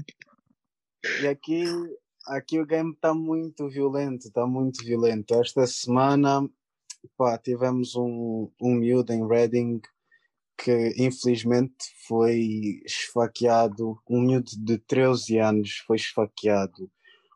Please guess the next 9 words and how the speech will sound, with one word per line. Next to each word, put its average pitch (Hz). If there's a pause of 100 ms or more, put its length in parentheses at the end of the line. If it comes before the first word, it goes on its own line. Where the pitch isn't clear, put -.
(120)
ahm, 98 (460)
pelos 113
vistos, - (160)
alegadamente 123
foi 117
esfaqueado 117
no 120
pescoço. 120 (800)
Pá, 113